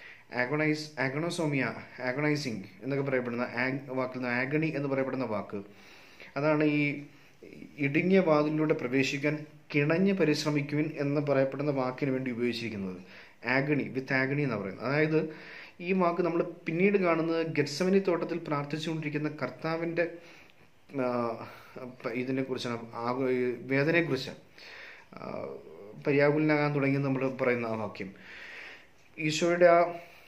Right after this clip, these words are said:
ആ, കഠിനമായ വേദന. ആ വാക്ക് യഥാർത്ഥത്തിൽ ആ ഈ, ആ വാക്കിൻ്റെ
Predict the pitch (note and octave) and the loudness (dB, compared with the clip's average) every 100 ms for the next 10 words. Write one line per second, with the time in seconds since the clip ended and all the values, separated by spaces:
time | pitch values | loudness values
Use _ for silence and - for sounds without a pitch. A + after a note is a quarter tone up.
0 | - C3 C3 C3 C#3 D#3 F3+ F#3 F3+ C#3 | -4 0 0 4 4 6 6 6 6 6
1 | B2 A#2+ G#2+ - - - - - C3+ D#3+ | 4 2 -2 -8 -16 -20 -20 -10 -2 0
2 | F3 D3+ C#3 D#3 D#3 A#2 A2+ C3 C3+ C3+ | 0 0 0 0 0 -2 0 0 -2 0
3 | C3 C3 C3 C3 C3+ C3+ C3 B2+ B2+ B2+ | 0 0 -6 -4 -2 0 0 -4 -4 -2
4 | C3 | 0